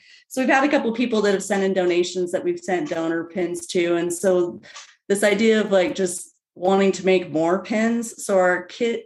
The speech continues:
our children's book box has, will have a pin in every single book box that you'll be able to collect.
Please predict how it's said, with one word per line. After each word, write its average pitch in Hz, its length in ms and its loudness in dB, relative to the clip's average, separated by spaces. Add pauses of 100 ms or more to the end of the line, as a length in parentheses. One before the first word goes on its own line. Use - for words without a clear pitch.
our 185 80 4
children's 247 400 2
book 185 200 0
box 170 280 0
has, 165 560 -2 (120)
will 208 260 2
have 185 200 2
a 165 80 -2
pin 160 360 -2
in 175 200 -2
every 175 240 -2
single 165 260 -2
book 160 220 -6
box 156 240 -4
that - 80 -6
you'll 170 120 -2
be 165 100 2
able 156 160 -2
to 160 80 -4
collect. - 520 -2